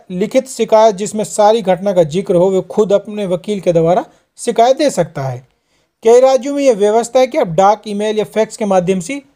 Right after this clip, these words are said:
शिकायत कर सकते हैं। इसमें आपको अपनी सारी जानकारी लिखनी होगी, आपका नाम, पता, ईमेल वगैरह जो भी है, जानकारी ज़रूरी हो। साथ ही किसी,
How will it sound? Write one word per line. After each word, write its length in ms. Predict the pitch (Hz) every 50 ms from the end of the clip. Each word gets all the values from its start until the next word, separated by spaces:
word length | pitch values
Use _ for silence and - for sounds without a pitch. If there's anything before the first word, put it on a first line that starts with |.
| _ _ _ _ _
शिकायत 460 | - - 233 226 233 226 240 262 262
कर 140 | - 311 277
सकते 340 | - - 185 165 - - 151
हैं। 300 | 135 127 131 123 127 _ _ _ _ _ _ _ _ _ _ _ _ _ _ _ _ _ _ _ _ _ _ _ _ _ _ _ _ _ _ _ -
इसमें 240 | 226 220 - 254 262
आपको 260 | 262 269 262 - 285
अपनी 140 | 240 285 285
सारी 300 | - 240 226 233 233 247
जानकारी 460 | 190 202 208 214 220 208 240 240 233
लिखनी 380 | 220 196 185 185 - 196 202 208
होगी, 320 | 208 220 220 220 247 254
आपका 380 | 247 - 190 190 185 - 202 190
नाम, 360 | 180 175 180 180 196 208 196
पता, 300 | 165 - 180 165 202 190
ईमेल 380 | 185 185 185 180 180 190 185 180
वगैरह 340 | 180 170 165 175 175 190
जो 240 | 190 170 160 175 180
भी 180 | 175 170 185 170
है, 240 | 165 180 208 - _ _ _ _ _ _ _ -
जानकारी 460 | 156 190 208 208 196 226 220 220 220
ज़रूरी 640 | 175 147 165 165 170 185 190 208 214 214 226 208 _ _ _ _ _ _ -
हो। 100 | 202 214
साथ 300 | 165 - 208 208 214 208
ही 300 | 208 - 226 233 226 - _ -
किसी, 300 | 233 220 - - 254